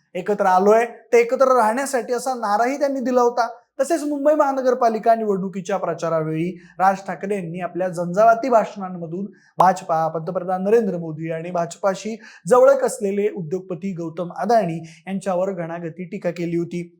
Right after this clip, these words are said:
भाजपाकडून सुरू असलेली फोडाफोडी, बिनविरोध निवडणुका आदींवरून टीकेचे आसूड ओढत राज ठाकरे यांनी मुंबईतील वातावरणच बदलून टाकलं होतं. तसेच याचा फायदा ठाकरे बंधूंच्या युतीला मुंबईतील मतदानात झाला होता.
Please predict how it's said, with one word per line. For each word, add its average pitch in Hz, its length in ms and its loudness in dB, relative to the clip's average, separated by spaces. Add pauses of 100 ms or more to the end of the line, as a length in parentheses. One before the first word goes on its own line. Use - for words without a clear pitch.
(120)
भाजपाकडून 175 600 -2
सुरू 175 240 -8
असलेली 165 340 -8
फोडाफोडी, 202 840 -2
बिनविरोध 214 480 2
निवडणुका 196 480 -2
आदींवरून 202 640 0
टीकेचे 196 400 -10
आसूड 180 420 -2
ओढत 233 260 2 (260)
राज 220 260 4 (100)
ठाकरे 269 300 -2
यांनी 262 200 -2
मुंबईतील 208 480 -2
वातावरणच 170 760 -4
बदलून 170 340 -6
टाकलं 160 300 -2
होतं. 156 340 -2 (320)
तसेच 277 360 2 (140)
याचा 254 320 4
फायदा 214 320 4
ठाकरे 214 380 -4
बंधूंच्या 202 500 0
युतीला 180 440 -4
मुंबईतील 180 500 -4
मतदानात 170 460 -6
झाला 147 300 -4
होता. 214 320 2